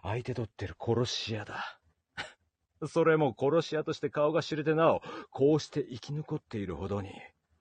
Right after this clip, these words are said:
恐ろしく強い。そんな彼が打ち明け、打ち合えない理由。それは、自分がやられることを危惧してなんかじゃない。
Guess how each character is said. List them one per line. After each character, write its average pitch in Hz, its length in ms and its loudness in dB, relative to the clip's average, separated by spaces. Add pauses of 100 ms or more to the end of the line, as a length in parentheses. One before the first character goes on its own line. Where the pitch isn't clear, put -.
(240)
恐 165 440 10
ろ 220 120 10
し - 100 2
く 175 140 2
強 139 420 10
い。 - 180 2 (1200)
そ 170 280 0
ん 180 180 2
な 175 120 0
彼 156 280 2
が 98 220 0
打 117 100 0
ち - 240 -8
明 127 120 -8 (100)
け、 127 400 -8
打 123 100 -6
ち 131 240 -4
合 127 120 -2
え 123 60 -2
な 95 140 -4
い 82 100 -8
理 95 200 -6
由。 92 200 -12 (640)
そ 127 300 -2
れ 123 160 4
は、 117 260 0 (260)
自 127 200 -2
分 214 240 2
が 196 120 -2
や 175 140 -4
ら 180 80 -6
れ 180 80 -4
る 175 80 -4
こ 170 100 -6
と 147 100 -2
を 95 40 -2
危 - 160 -8
惧 135 120 -4
し - 100 -8
て 101 100 -8
な 98 180 -4
ん 127 120 -4
か 98 180 -4
じ 110 160 -4
ゃ 104 120 -2
な 85 220 -8
い。 71 200 -14